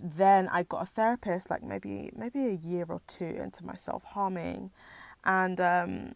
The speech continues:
I got a therapist through my church, and, um, it was through those therapy sessions that I slowly started to realize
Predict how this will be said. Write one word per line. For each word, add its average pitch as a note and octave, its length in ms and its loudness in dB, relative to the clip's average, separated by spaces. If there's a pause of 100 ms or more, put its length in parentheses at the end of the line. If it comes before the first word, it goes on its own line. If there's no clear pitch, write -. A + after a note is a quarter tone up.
(120)
I G#3 80 2
got A3+ 220 -2
a - 20 -2
therapist G#3 560 0
through F#3+ 160 -2
my E3+ 140 -4
church, F#3+ 800 4 (120)
and, E3+ 640 -2
um, D#3+ 560 -2 (580)
it G#3 140 2
was A3 160 0
through A#3+ 540 2
those F#3+ 380 2
therapy G3+ 300 2
sessions F3+ 560 -4
that F3 140 2
I - 60 0
slowly F#3 580 0
started F3+ 300 -6
to F3 120 -8
realize D#3 680 -4